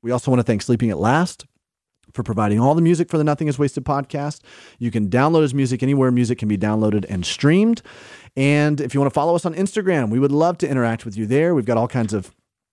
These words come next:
giveaways that we do and all kinds of fun things. You can follow us at Nothing is Wasted Ministries.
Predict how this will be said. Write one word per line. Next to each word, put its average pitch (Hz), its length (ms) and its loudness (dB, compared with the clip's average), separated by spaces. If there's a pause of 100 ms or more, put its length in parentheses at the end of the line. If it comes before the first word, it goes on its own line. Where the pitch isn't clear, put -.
(340)
giveaways 156 560 2
that 156 100 -4
we 147 100 0
do 139 320 4
and 135 80 0
all 107 140 -4
kinds 120 220 -4
of 101 60 -10
fun 113 200 -2
things. 104 400 -4
You 107 60 -14
can - 120 -20
follow 110 380 0 (580)
us 127 180 0
at 101 120 -2
Nothing 131 280 0
is 127 100 0
Wasted 120 300 0
Ministries. 165 640 -2